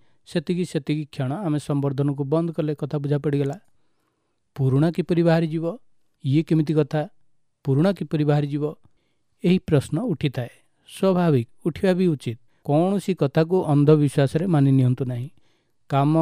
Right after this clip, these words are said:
କରି କରି ଆପଣ ଅନୁଭବରୁ ଜାଣିବେ, ତେବେ ମାନିବେ, ଖୁବ୍ ବୁଝିହେବ। ଯେମିତି ଗଭୀରତାକୁ ଯାଇ ଯାଇ ଏହି କଥା ବୁଝି ହୋଇଯିବ କି, ଦେଖ,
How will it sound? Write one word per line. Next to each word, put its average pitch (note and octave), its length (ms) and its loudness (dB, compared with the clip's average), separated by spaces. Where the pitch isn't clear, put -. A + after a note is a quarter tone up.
କରି C#3 380 2
କରି C#3+ 340 0
ଆପଣ C#3 260 -2
ଅନୁଭବରୁ C#3 580 2
ଜାଣିବେ, C3+ 420 0
ତେବେ F#3 220 2
ମାନିବେ, A#2+ 400 -2
ଖୁବ୍ G#3+ 260 2
ବୁଝିହେବ। A#2 440 -4
ଯେମିତି G3+ 500 0
ଗଭୀରତାକୁ F3 600 0
ଯାଇ D3 300 0
ଯାଇ E3 240 2
ଏହି D#3+ 160 2
କଥା D#3 260 -4
ବୁଝି C3 260 -2
ହୋଇଯିବ D#3 280 0
କି, D3+ 140 2
ଦେଖ, D3+ 260 4